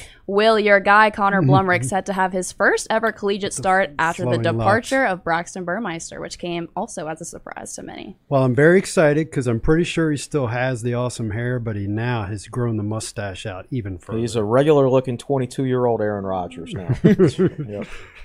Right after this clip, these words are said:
Speaker 2: Uh, yeah, so, uh, looking forward to that. I wrote in our game preview, which, which we've already run, so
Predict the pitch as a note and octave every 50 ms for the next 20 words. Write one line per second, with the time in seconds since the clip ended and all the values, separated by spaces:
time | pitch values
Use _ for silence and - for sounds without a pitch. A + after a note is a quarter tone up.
0 | - - B2+ A#2+ A#2+ A2+ G#2+ G#2 G#2 G#2 - F3+ - - B2+ C#3 E3+ D#3+ C3 -
1 | - - C3+ A#2+ A#2 A#2 A2+ A2+ - - D3+ A#2+ A#2 A2+ A2 A2 A#2 C3 B2 B2+
2 | A#2+ - - C3+ C3 A2+ A2+ G2 G2+ A2+ A2+ A#2 A#2+ A#2 A#2 A2+ A#2 A#2 A#2 A#2
3 | A#2 A#2+ - B2 A#2 A#2 A2+ G2+ A#2 A2+ A2 G#2+ - - B2 A2 G#2 A2+ A2 G#2
4 | G#2+ G#2 - - - - B2 A2 G#2 - - - A2+ G#2+ G#2 G2 - - - B2
5 | G#2 G#2+ A2 A2 G2 G#2+ G#2 G2 G2+ G#2 G2+ - G#2+ G2 F#2+ F#2+ F2+